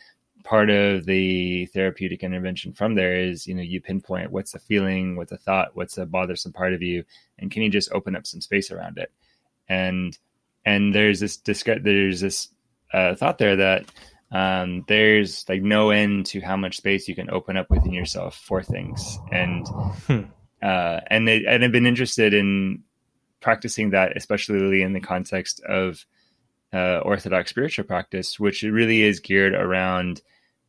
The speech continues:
Speaker 1: developing and strengthening the, the, the inner space, the inner stillness. Um, that's where God is. That's where God dwells. And,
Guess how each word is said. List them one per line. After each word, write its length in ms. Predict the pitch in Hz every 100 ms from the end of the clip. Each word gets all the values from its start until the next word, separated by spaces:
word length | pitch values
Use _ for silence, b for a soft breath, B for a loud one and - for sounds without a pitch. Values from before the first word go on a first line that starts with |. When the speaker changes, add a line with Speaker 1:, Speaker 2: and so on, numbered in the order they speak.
| -
Speaker 1:
developing 580 | 113 104 92 92 92 92
and 120 | 92
strengthening 680 | - 95 92 - 90 90 87
the, 640 | 90 87 87 87 85 85 78
the, 160 | 92
the 180 | 85 92
inner 180 | 101 98
space, 380 | - 101 95 -
the 180 | 87 90
inner 140 | 92
stillness. 760 | - 92 - - - - - _
Um, 540 | 50 50 - 95 - - -
that's 360 | - - - _ _
where 180 | 90 95
God 240 | 110 147
is. 280 | 117 110 -
That's 160 | 98 -
where 100 | 95
God 220 | 104 107
dwells. 420 | 107 - 104 -
And, 320 | 101 92 90